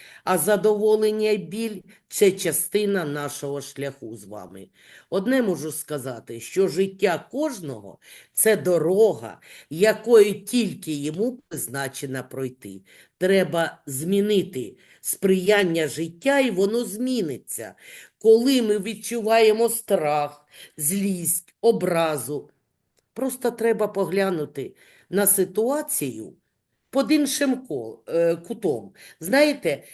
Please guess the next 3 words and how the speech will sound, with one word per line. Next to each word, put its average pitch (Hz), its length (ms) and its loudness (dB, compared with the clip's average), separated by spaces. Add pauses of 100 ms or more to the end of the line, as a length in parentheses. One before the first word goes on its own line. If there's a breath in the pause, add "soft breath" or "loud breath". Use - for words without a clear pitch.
(120 loud breath)
неможливо 247 1000 2 (160 loud breath)
ощасливити 180 960 0
всіх, - 520 -2